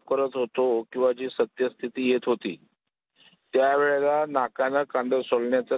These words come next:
काम ही लोक करत होती. आता दस्तूर खुद्द त्या ठिकाणी असणारे तत्कालीन गृह सचिव यांनीच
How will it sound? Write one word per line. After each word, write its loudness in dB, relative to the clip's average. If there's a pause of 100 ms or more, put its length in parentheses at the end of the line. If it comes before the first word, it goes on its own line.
(100)
काम 0
ही -2
लोक 0
करत 0
होती. -8 (840)
आता 0
दस्तूर -2
खुद्द -2 (140)
त्या 2
ठिकाणी 0
असणारे 2
तत्कालीन 0
गृह 4 (160)
सचिव 0 (1000)
यांनीच 0